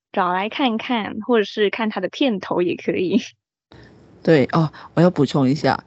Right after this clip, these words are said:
Speaker 2: 如果有马来西亚的 boss 们，你们听了我们这个，因为它是台湾的连续剧，那我觉得你们可以有机会，就是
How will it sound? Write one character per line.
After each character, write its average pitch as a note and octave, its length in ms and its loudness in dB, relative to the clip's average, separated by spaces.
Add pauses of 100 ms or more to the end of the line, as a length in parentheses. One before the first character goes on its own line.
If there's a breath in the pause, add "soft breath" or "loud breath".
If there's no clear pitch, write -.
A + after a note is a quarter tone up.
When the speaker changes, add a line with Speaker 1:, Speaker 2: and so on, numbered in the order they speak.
(280 loud breath)
Speaker 2:
如 - 80 -2
果 B3+ 100 4
有 E3 80 0
马 A2+ 200 -4
来 E2 140 -8
西 C3 220 -8
亚 C2+ 180 -8
的 G#2 100 -12
boss A#2+ 400 -4
们， A#1 180 -12 (540)
你 D#3 60 -4
们 C#3+ 180 -2
听 D#3 180 -4
了 C#3+ 100 0
我 C3 80 0
们 G2+ 220 -6
这 D#3 120 -2
个， - 140 -4
因 B3+ 100 4
为 B3 80 2
它 A3+ 100 -2
是 A#3+ 100 -4
台 D3 240 -4
湾 C3+ 200 -2
的 C3 120 -2
连 A2 160 -4
续 - 280 -10
剧， - 300 -12 (540 loud breath)
那 F2+ 460 -2
我 - 40 -6
觉 D3 200 2
得 C#3 240 2
你 D#3 100 -2
们 C#3+ 160 -2
可 E3 180 0
以 C#3+ 220 2
有 C3 120 -2
机 C#3+ 300 -2
会， D3 400 0
就 D3+ 140 -2
是 B2+ 360 -4